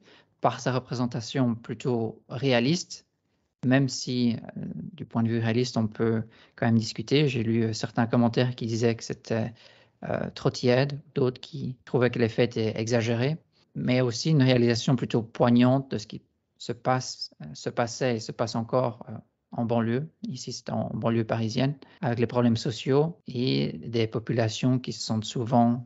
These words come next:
euh, abandonnées par les politiques. Et donc, dans ce film, Mathieu Kassovitz va nous faire vivre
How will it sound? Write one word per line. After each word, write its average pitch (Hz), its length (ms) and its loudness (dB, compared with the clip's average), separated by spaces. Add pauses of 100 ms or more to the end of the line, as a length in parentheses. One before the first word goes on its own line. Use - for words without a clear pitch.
euh, 113 140 -4
abandonnées 117 600 4
par 113 560 -6
les 117 100 -4
politiques. 107 500 -8 (200)
Et - 20 -6
donc, - 260 0 (400)
dans 139 140 2
ce - 140 -2
film, 170 260 2
Mathieu 135 280 4
Kassovitz 131 500 2
va 123 100 4
nous 123 100 6
faire 120 440 0
vivre 127 500 -2